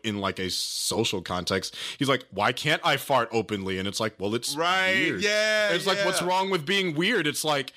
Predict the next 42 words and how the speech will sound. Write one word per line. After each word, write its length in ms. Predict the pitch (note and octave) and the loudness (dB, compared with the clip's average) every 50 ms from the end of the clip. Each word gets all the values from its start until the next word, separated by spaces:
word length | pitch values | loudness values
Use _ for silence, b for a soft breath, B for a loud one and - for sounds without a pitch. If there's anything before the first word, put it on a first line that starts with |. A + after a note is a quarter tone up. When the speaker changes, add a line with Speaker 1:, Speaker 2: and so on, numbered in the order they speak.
| - - | -2 2
Speaker 1:
and 340 | D3+ D3 C#3 B2+ B2+ - - - - - | 2 2 2 0 -6 -12 -12 -10 -10 -8
Hank 360 | - - - - C#3+ D#3 D3 - | -4 -4 0 2 0 0 0 2
has 160 | F3+ E3+ - | 0 0 2
to 100 | - E3+ | 2 0
really 340 | C3+ G2 A#2+ B2+ C3 D3+ F3 | 0 2 2 2 2 2 0
think 380 | - - F#3 A#3 D#4+ C#4 - | 0 0 0 0 0 2 0
and 140 | D#3+ D3 B2+ | 0 0 2
be 100 | C3+ C3 | 2 2
like, 340 | B2+ B2 A#2+ A#2 A2 - B B B B B B B B B B - | 4 4 4 2 2 -2 B B B B B B B B B B -8
"I 180 | F2+ E2+ E2+ E2 _ | -8 -8 -8 -10 _
don't 320 | - A2 G#2 F#2+ F#2+ G#2+ - _ _ - | -6 -4 -4 -4 -4 -8 -10 _ _ -12
know 300 | G#2 G2 F#2+ G2 B2 G3 | -8 -4 0 2 4 4
what's 440 | B3 C4+ B3 F#3+ D3+ - - - | 2 2 0 -2 -2 -2 -6 -4
wrong 340 | A#2+ A#2+ A#2+ A2+ A2 G#2 G2+ G2+ | 2 4 6 6 6 4 2 0
with 200 | G2 G2 - - | -2 -2 0 0
being 440 | G#2+ G2+ G2 F#2 F2 F2 E2+ E2+ _ _ _ _ | 2 2 2 2 0 -4 -6 -8 _ _ _ _
myself." 800 | - G#2+ G2+ F#2+ F2 E2+ - - G2+ F2+ D#2+ D2+ C#2+ - - - - | -2 2 2 2 2 2 0 2 2 2 0 0 -6 -10 -14 -16 -10
Speaker 2:
Right. 400 | A2 A#2 A#2+ B2 B2 A#2+ - - C3 | -8 -4 -2 -2 -2 -2 -4 -2 -2
And 160 | C#3+ C#3+ C#3 | 0 0 0
I 140 | C#3 C3+ C3 | 0 -2 -2
think, 360 | - - D3+ E3 F3 E3+ - - | -4 -8 -8 -8 -8 -10 -8 -4
uh, 380 | C#3 C3+ C3 B2+ B2 A#2+ A#2 A2 b b b b b | -2 0 0 2 0 0 -2 -4 b b b b b
Everything 360 | A#2+ D3 D#3+ E3+ C#3+ D3+ C#3+ | -2 0 0 0 -4 -4 -4
Everywhere 360 | C#3 C3 C#3 C#3 C3+ B2 A2 G2+ | -4 -4 -4 -2 -2 0 0 2
All 140 | A#2+ B2+ | 0 0
at 80 | G#2+ G2 | -2 -2
Once 260 | G#2+ B2+ C3 B2 - | -2 -4 -4 -4 -6
also 480 | - G#2+ B2 C#3+ - D3 C#3 C3 A#2 G#2 | -4 -4 -4 -4 -4 -4 -4 -2 -4 -2
has, 260 | G#2 A2+ A#2 A2+ G#2 | 0 0 0 0 2
like, 220 | G#2+ G2+ G2 - | 0 0 0 0
a, 280 | F#2+ G2 G2 F#2+ F#2 F2+ - | 0 0 2 4 2 2 2
a 140 | F#2+ F#2+ F#2 | 0 0 0
theme 420 | - G#2+ G#2 G2+ G2 F#2+ F#2+ E2+ | 0 -2 0 0 2 0 0 0
of, 260 | F2 F#2 F2+ E2+ E2 | 0 0 0 -2 -4
like, 320 | F2 F2 F2 E2+ E2+ D#2+ - _ - | -2 0 0 0 0 -2 -6 _ -8
mental 540 | F#2 G2+ G#2 G2+ F#2 G#2+ G2+ G2 F#2 F2+ E2+ | -4 -2 -2 -2 0 0 0 0 2 0 -2
health 360 | D#2 - G2 F#2+ F#2+ F2 - | -2 0 2 2 2 2 0
issues 420 | F#2 G2 F#2+ - F#2+ F#2 F2 D#2+ | 0 0 0 -2 -4 -4 -4 -2
and 180 | F2+ F2 F2 D#2+ | -4 -4 -4 0
dealing 340 | F2 G2 F#2+ F#2+ F#2+ F#2 F#2 | 2 4 4 4 2 0 -2
with 160 | F#2 D#2+ - | -4 -4 -2
that. 280 | G2 F#2+ F#2+ - - | -2 -2 -2 -4 -6